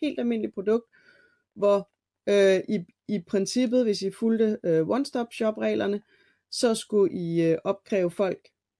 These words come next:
deres egen momsrate, så hvis I holder jer under den her bagatelgrænse, så kan I altså nøjes med at opkræve dansk moms. Ulempen er, at dansk moms er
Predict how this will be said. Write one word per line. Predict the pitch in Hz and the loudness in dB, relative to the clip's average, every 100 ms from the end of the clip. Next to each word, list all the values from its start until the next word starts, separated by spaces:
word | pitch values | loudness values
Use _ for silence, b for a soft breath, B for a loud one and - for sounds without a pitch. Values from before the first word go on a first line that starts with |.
| - | -6
deres | 170 160 - | -4 -2 -4
egen | 262 294 | -2 0
momsrate, | 240 233 - 208 196 | -2 -4 -6 -4 -4
så | 214 233 | -4 -2
hvis | 214 214 | -2 -2
I | |
holder | 220 214 | -4 -2
jer | 202 | 0
under | 208 208 | 0 0
den | 208 196 | -2 -2
her | 196 - | -4 -8
bagatelgrænse, | 165 - - - 320 277 247 226 226 240 _ _ _ _ _ _ _ _ _ | -10 -12 -8 0 0 0 -2 -2 -4 -8 _ _ _ _ _ _ _ _ _
så | - 247 220 | -8 -4 -2
kan | 233 | 0
I | 226 190 | 0 0
altså | 196 190 190 185 175 b b b b b | 2 0 0 -4 -4 b b b b b
nøjes | 214 220 208 208 | 0 2 2 0
med | 202 | -2
at | 175 | -4
opkræve | 175 - - 160 | -6 -6 -4 -2
dansk | 151 285 - - | 0 -2 -4 -2
moms. | 240 196 107 - - _ _ _ _ _ _ _ _ - | -2 -2 -6 -12 -16 _ _ _ _ _ _ _ _ 0
Ulempen | 233 233 202 180 | 4 6 4 4
er, | 175 | 2
at | 180 | 4
dansk | 196 160 - | 2 2 -2
moms | 190 - | -2 -2
er | - 160 | -2 0